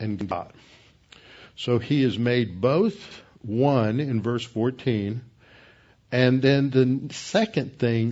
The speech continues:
that he does is he has broken down the middle wall of separation. Now, what,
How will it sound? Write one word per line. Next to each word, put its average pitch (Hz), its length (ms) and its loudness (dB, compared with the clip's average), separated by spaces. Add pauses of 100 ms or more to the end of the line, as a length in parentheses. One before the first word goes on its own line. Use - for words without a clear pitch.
that 110 200 0
he 110 180 0
does 104 640 -2 (680)
is 123 300 4
he 156 340 -2
has 135 360 -2
broken 139 500 0
down 127 340 2
the 113 80 -2
middle 117 300 0
wall 107 640 0
of 104 160 -6
separation. 107 840 0 (920)
Now, 127 220 0 (220)
what, 135 160 -4